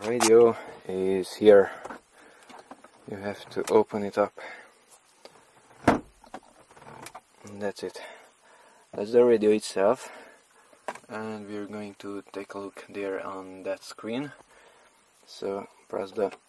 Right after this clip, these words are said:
power button. Nothing happens. Nothing. Okay. Get the card. Insert it. And the dashboard is suddenly on.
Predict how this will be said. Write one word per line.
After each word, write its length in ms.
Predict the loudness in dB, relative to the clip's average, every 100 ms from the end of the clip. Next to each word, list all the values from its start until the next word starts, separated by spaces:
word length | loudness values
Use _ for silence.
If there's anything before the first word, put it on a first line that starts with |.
| _ -6
power 280 | -4 -2
button. 480 | -2 -4 -4 -6 -8 -12 -20 -20 _ _ _ _ _ _ _ _ _ _
Nothing 380 | -16 -14 -14 -14
happens. 600 | -12 -10 -8 -8 -10 -16 -18 -20 -20 _ _ _ -20 -20 _ _ _ _ -20 _ _ _ _ _ _
Nothing. 520 | -12 -12 -10 -10 -10 -12 -18 -20 -18 -2
Okay. 320 | -2 0 2 2 2 0 0 -10 -16
Get 200 | -6 -2
the 120 | 2 0
card. 480 | 0 4 8 6 4 -6 -16 -6 -6 -6 -2 0 0 -4 -16 -20 _ -14
Insert 560 | -14 -12 -8 -8 -4
it. 240 | -6 -6 -6 -6 -6 -10 -18 -18 -20 -20 -20 -20 -20 -20 -20 -18
And 140 | -16
the 80 | -14
dashboard 600 | -12 -12 -12 -12 -12 -12
is 100 | -12
suddenly 500 | -12 -10 -12 -12 -12
on. 360 | -10 -10 -10